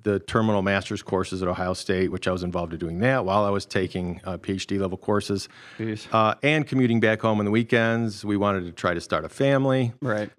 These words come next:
Speaker 1: So there was a lot of pressure. It was difficult. And, um, a, a, a company came in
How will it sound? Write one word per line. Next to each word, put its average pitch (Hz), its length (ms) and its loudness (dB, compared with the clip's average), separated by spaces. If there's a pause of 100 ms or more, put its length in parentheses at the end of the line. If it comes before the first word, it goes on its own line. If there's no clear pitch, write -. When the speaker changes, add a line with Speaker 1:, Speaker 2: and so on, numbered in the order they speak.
Speaker 1:
So 120 400 4
there 139 140 2
was 135 100 2
a 117 60 4
lot 123 320 4
of - 80 -4
pressure. 104 380 0
It - 80 -2
was 101 120 -4
difficult. 90 720 -2
And, 92 380 -2
um, 87 320 -2 (140)
a, 101 40 -2
a, 92 420 -2 (100)
a 104 60 -6
company 110 360 0
came 101 260 -2
in 92 300 -2